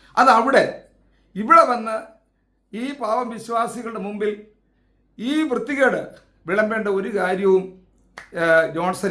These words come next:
ഇല്ലായിരുന്നു. ഞാനൊരു കാര്യം പറയാം, ആളിന് ഭ്രാന്ത് വന്നാൽ ചങ്ങലക്കിടാം, ചങ്ങലയ്ക്ക് ഭ്രാന്ത് വന്നാൽ എന്ത് ചെയ്യും? അതാണ് ഇപ്പോഴത്തെ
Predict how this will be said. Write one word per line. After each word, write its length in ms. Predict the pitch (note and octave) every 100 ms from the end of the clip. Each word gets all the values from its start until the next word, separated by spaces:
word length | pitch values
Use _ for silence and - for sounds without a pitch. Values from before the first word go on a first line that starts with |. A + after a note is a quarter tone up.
| D3+
ഇല്ലായിരുന്നു. 440 | D#3 D3 A2 G#2+ - _ _ _ _ _ -
ഞാനൊരു 240 | G3+ G3+ G#3
കാര്യം 240 | A3+ B3
പറയാം, 280 | A3 A3 G3 G3 - _ _ _ _ _ _ _ _ _ _ _ _ _ _ - - F3+
ആളിന് 360 | A#3 B3+ B3+ A#3 A3 - - _ _ _
ഭ്രാന്ത് 320 | F3+ A3 C4+ B3
വന്നാൽ 220 | A3 G#3+ -
ചങ്ങലക്കിടാം, 500 | F#3+ G#3 G3+ E3 C3 C3 - _ _ _ _ -
ചങ്ങലയ്ക്ക് 520 | E3+ G#3 A3 A3 G#3+ G3+
ഭ്രാന്ത് 260 | G3+ G#3 G#3
വന്നാൽ 240 | G3 F#3+ E3+ - - _ _ D#3+
എന്ത് 140 | F#3+ G#3+
ചെയ്യും? 180 | F#3+ E3+
അതാണ് 200 | F#3 F#3 D#3
ഇപ്പോഴത്തെ 420 | F3+ F3+ F3+